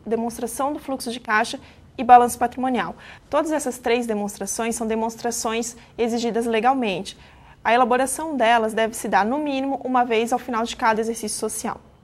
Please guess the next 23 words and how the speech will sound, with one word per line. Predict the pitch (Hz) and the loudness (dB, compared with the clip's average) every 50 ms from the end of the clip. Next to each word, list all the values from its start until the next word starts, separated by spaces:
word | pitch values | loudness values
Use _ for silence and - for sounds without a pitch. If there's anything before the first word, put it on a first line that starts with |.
| _ _ - _ - - | _ _ -20 _ -10 -2
Bom, | 233 220 185 151 - - - | 0 0 2 0 -2 -10 -10
mas | - 247 269 269 - | -6 -4 -4 -4 -4
o | - | -6
que | - 339 349 | -6 -6 -6
que | 339 - - | -6 -4 -4
é | 269 262 269 | -2 -2 -2
esse | 262 - 254 | -4 -4 -6
exercício | 240 254 240 - 233 226 - - | -6 -6 -6 -6 -6 -6 -6 -6
social? | 240 233 233 - 202 160 - - - - - - - - - - - - _ | -6 -6 -6 -6 -8 -8 -8 -10 -16 -20 -20 -20 -20 -20 -20 -20 -20 -10 _
O | 254 285 | -2 -2
exercício | 294 294 302 294 294 320 311 - | 0 -2 -2 -4 -4 -6 -6 -4
social, | - 269 233 - - - 220 214 220 220 202 | -4 -6 -6 -6 -6 -4 0 2 2 2 2
antes | 185 190 208 - | 0 -4 -6 -10
que | - 196 | -10 -10
eu | |
me | 180 170 | -12 -12
esqueça, | - - - 254 233 226 226 - - - - | -12 -4 0 2 2 2 0 -2 -8 -6 -2
ele | 240 254 247 | 0 2 2
é | 247 | 2
um | 277 | 2
período | 269 - 294 269 247 214 240 262 269 254 226 170 180 165 - - - - - - - - | 0 -2 -2 -2 -2 0 0 0 0 0 -2 -2 -6 -10 -12 -18 -20 -20 -20 -20 -14 -10
de | 196 190 208 202 | -6 -4 -4 -4
tempo | - 254 247 254 254 240 240 - - | -2 0 0 2 0 -2 -4 -8 -14